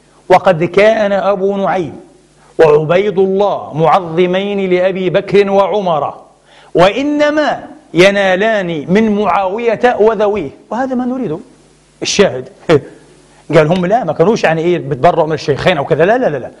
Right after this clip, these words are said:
لكن نازلين في مين؟ في معاوية وجماعة معاوية. إيه كويس، هذا، هذا مين معنى الاستماع عندنا؟ معناها مش أبو غسان النهدي، عندنا كمان مين؟ أبو نعيم الفضل ابن دكين، وفي الأول أخذنا مين؟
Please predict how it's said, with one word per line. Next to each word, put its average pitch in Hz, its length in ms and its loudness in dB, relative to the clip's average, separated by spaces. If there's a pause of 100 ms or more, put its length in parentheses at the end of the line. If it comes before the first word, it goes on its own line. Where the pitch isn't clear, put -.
(240)
لكن 185 280 4
نازلين 175 280 -2
في 170 120 -2
مين؟ 156 260 -6 (300)
في 156 80 0
معاوية 247 640 0
وجماعة 196 400 0
معاوية. 120 540 -6
إيه 262 180 -8
كويس، 294 340 -10
هذا، 277 100 -14 (560)
هذا 190 120 2
مين 254 140 2
معنى 196 200 0
الاستماع 160 360 -2
عندنا؟ 151 260 -4 (400)
معناها 165 160 2
مش 220 140 -2
أبو 226 140 0
غسان 220 300 0
النهدي، 180 460 -4 (360)
عندنا 196 160 2
كمان 208 260 2
مين؟ 185 360 -4 (1000)
أبو 180 300 2
نعيم 170 420 -2
الفضل 196 460 0
ابن 156 200 -4
دكين، 113 380 -8 (260)
وفي 160 140 4
الأول 196 300 0
أخذنا 170 300 -2
مين؟ 160 260 -6